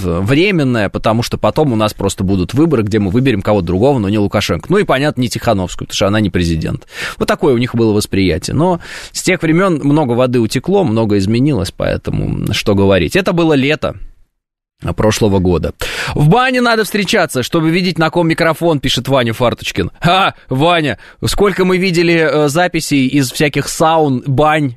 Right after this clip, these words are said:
и прочего. Ну вы что? Я так это понимаю, конечно, что чисто теоретически вы правы. По крайней мере, на себе микрофон не пронесёшь.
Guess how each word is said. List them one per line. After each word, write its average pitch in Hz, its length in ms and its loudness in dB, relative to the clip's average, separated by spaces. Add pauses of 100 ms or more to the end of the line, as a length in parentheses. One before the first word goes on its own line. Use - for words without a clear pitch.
и 127 180 0
прочего. 143 640 0
Ну 110 160 0
вы 123 80 2
что? 90 300 -2 (600)
Я 143 300 0
так 160 160 -2
это 151 100 -4
понимаю, 160 420 2
конечно, 139 420 -2
что 104 440 0
чисто - 280 -4
теоретически 131 680 0
вы 107 360 0
правы. 131 460 -2 (240)
По - 100 -6
крайней 151 260 2
мере, 151 200 2
на 147 100 2
себе 151 260 2
микрофон 139 420 0
не 104 100 -2
пронесёшь. 113 540 0